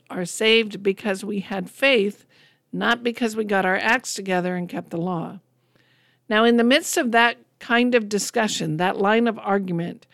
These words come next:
do you think Paul would stop and say, "Oh, and by the way, there are no gender differences anymore under any circumstance in any relationship, especially marriage in the church,"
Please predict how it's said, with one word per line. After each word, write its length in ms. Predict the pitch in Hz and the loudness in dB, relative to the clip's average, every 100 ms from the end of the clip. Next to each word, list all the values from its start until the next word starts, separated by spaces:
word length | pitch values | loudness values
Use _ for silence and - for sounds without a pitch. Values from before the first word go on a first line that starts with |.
| _ _ _ | _ _ _
do 100 | 214 | 2
you 120 | 220 | 2
think 280 | 220 277 294 | 4 2 2
Paul 240 | - 262 | 0 4
would 160 | 240 226 | 4 2
stop 400 | - 220 214 - | -2 4 4 2
and 160 | 202 | -4
say, 420 | 175 196 180 180 - _ | 0 0 2 2 -2 _
"Oh, 360 | 247 226 196 202 | 6 6 6 2
and 240 | - 208 | -2 0
by 180 | 220 247 | 4 4
the 120 | 254 | 4
way, 440 | 220 208 202 202 202 - _ - | 2 2 2 0 -4 -18 _ 0
there 160 | 208 | 2
are 100 | 208 | 4
no 260 | 208 220 233 | 2 4 4
gender 520 | 208 220 247 262 247 | 2 2 2 4 2
differences 720 | 214 214 208 190 165 196 180 - | 2 0 0 -4 -2 -4 -4 -4
anymore 680 | 233 262 254 208 190 190 196 - _ _ | -2 0 2 2 2 0 -4 -14 _ _
under 280 | - 220 220 | -2 2 2
any 260 | 220 262 320 | 4 2 2
circumstance 800 | 262 247 220 208 190 214 190 185 | 2 0 0 -2 -2 -2 -2 -2
in 180 | 190 190 | -6 -6
any 300 | 226 262 285 | -2 0 2
relationship, 920 | 285 233 214 202 214 208 214 190 208 | 4 6 6 4 0 0 2 0 0
especially 580 | - 185 - 214 - 220 | -8 -8 -2 -2 -2 -4
marriage 400 | 202 185 175 175 | -2 0 0 0
in 100 | 175 | -4
the 80 | 175 | -4
church," 500 | 165 175 190 - - | -4 -6 -6 -10 -20